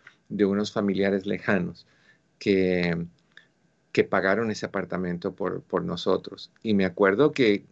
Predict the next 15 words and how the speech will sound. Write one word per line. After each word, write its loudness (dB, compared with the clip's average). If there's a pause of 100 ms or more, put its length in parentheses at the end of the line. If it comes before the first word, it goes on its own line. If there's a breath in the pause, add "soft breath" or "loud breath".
(180)
como 0
no 2
tenían, 4 (280)
tenían, 0 (160)
eh, -6
no 0
permitían 2
niños, 0 (340 soft breath)
yo 2
tenía 4
once, 2
mi 0
hermano 2
tenía 2 (540)
ocho, 0